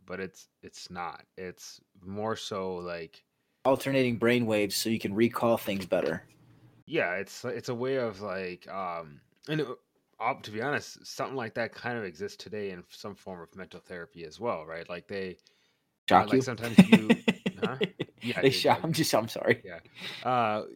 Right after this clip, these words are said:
Speaker 1: you know, they, um, they'll, y-,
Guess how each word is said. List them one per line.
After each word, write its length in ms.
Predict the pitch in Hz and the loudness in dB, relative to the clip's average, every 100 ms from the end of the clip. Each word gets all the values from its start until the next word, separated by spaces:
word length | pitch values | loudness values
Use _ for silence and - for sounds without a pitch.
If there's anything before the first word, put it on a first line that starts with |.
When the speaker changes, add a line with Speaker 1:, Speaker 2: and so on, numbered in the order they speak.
| - | -6
Speaker 1:
you 160 | 156 | 0
know, 100 | 156 | 2
they, 400 | 120 135 123 117 | 4 4 4 2
um, 480 | 101 101 87 82 76 _ _ _ _ _ _ _ _ _ _ _ _ _ | -2 -2 -4 -8 -16 _ _ _ _ _ _ _ _ _ _ _ _ _
they'll, 320 | - 127 123 104 _ - | -6 -4 -4 -8 _ -18
y-, 140 | 113 | -14